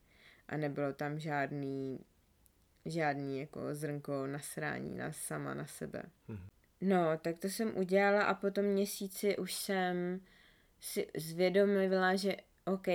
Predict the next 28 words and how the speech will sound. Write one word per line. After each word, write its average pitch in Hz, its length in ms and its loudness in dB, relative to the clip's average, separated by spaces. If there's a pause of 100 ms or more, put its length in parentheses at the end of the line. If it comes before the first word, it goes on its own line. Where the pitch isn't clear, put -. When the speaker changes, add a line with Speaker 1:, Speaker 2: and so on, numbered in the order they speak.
(140)
Speaker 1:
takže 175 260 2
tohle 185 360 0
tady 175 260 0
může 175 320 0
být 165 560 -6 (140)
a 151 420 -2
je 156 140 0
to 175 120 -8
v - 80 -14
pořádku 160 720 0
a 151 80 0
nemusím 160 640 -2
to 151 140 -6 (1600)
nějak 147 360 0 (180)
zazlívat, 160 680 0
že 156 120 -4
jsem 143 340 -2
nejhorší 156 580 -2
člověk 135 460 -2 (520)
a 156 480 -2
že 170 200 2
to 165 200 0
není 165 640 0 (220)
ani 165 260 2
tak 165 260 0
moc 165 260 -4
o 160 140 -4
tom, 160 420 -2